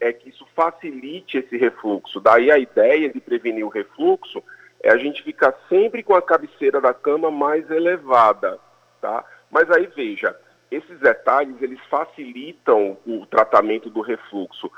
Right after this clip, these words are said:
A ideia, na verdade, é você ir direto na causa, é você descobrir o que é que tá fazendo eu ter esse refluxo. E hoje,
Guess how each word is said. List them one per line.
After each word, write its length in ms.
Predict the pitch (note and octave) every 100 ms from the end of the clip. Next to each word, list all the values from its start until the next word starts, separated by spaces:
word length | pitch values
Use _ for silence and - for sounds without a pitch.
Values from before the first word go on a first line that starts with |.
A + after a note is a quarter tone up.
| - - -
A 140 | B2+ D#3+
ideia, 500 | D#3 - D3 G#3 F3
na 120 | B2
verdade, 680 | A#2 G#2+ - B2 D#3 B2+ B2
é 60 |
você 300 | B2 C3+ -
ir 100 | D#3
direto 380 | F3 D3+ D#3+ E3
na 160 | D#3 -
causa, 680 | - D#3 A2+ G#2+ G2 F2 -
é 80 | G#2
você 280 | A#2+ - B2
descobrir 720 | F3+ - F3+ - C3 D#3+ G#3
o 120 | E3 F3
que 200 | _ D#3
é 120 | D#3
que 140 | -
tá 180 | _ D#3+
fazendo 720 | - F#3 D3 - C3 D#3 F#3+
eu 80 | F#3+
ter 260 | F3+ D#3 E3
esse 120 | F3+
refluxo. 540 | F#3 - - - _
E 120 | G3+ -
hoje, 540 | C#3 F3 E3 A2